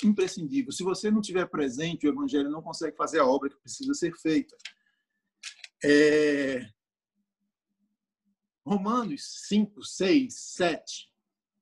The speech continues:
oito, eles fazem com que a gente fique pensando, que Romanos cinco diz pra gente, "Olha, você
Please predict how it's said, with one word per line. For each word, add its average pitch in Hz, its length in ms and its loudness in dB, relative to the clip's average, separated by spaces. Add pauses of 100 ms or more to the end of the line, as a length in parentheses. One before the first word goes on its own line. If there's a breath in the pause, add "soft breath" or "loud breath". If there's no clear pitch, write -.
(160)
oito, 143 400 -4 (1040)
eles 170 420 2 (140)
fazem 170 340 2
com 160 160 -8
que 175 80 -8
a 156 60 0
gente 160 160 -6
fique - 240 -8
pensando, 143 580 -4
que 143 80 0
Romanos 180 440 -2
cinco 196 220 -2
diz 170 140 -6
pra 165 180 2
gente, 139 220 -2
"Olha, 226 220 2
você 208 560 2